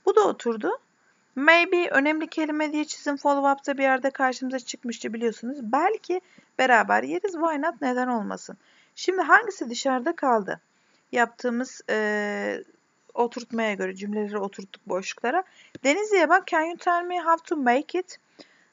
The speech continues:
Nasıl yaptığını söyler misin? Yani tarif bir bakıma istiyor.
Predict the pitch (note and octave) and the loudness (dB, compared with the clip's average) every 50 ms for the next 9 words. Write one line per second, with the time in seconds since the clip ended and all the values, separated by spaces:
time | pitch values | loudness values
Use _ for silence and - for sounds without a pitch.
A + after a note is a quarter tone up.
0 | _ A#3+ A#3+ C4+ F#4 A#4 A#4 - - G4 F#4 F4 E4 D#4+ D#4+ D#4+ D#4 - - E4+ | _ -2 -2 0 0 0 -2 0 0 2 2 4 4 4 4 2 2 -2 -4 -4
1 | F4+ F#4 - - - D4 C#4 C4+ B3+ C4+ C4+ B3+ A#3 G3+ - - - A3 G#3+ A3 | -4 -6 -8 0 4 4 4 6 6 6 6 4 2 -2 -6 -8 -8 -8 -4 -2
2 | B3+ C#4 D4 D4+ D4+ C#4 - _ _ _ _ _ _ - - B3+ B3+ C4+ C#4+ F4 | 0 0 0 0 -2 -4 -6 _ _ _ _ _ _ 2 4 6 8 8 8 6
3 | F#4+ F#4 - - _ _ _ _ A3+ A3 G#3+ F#3+ F#3 - _ _ - G3+ A3+ A3 | 4 0 -4 -12 _ _ _ _ -6 -4 -4 -4 -6 -8 _ _ -6 -4 -4 -4
4 | - - G#3+ G3+ F#3+ F#3+ F#3+ - - - - - - - | -2 -4 -4 -4 -4 -6 -8 -12 -14 -14 -16 -16 -16 -16